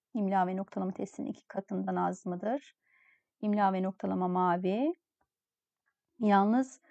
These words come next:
imla ve noktalamanın, e, iki katından fazladır. Az değil arkadaşlar,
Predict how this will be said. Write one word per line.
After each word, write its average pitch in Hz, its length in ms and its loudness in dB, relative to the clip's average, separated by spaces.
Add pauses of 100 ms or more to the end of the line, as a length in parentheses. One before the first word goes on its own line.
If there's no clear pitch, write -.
(280)
imla 226 320 6
ve 220 100 0
noktalamanın, 220 840 0
e, 202 500 -2
iki - 220 -10
katından 262 560 2
fazladır. 202 640 4
Az 202 360 4
değil 226 340 4
arkadaşlar, 190 520 0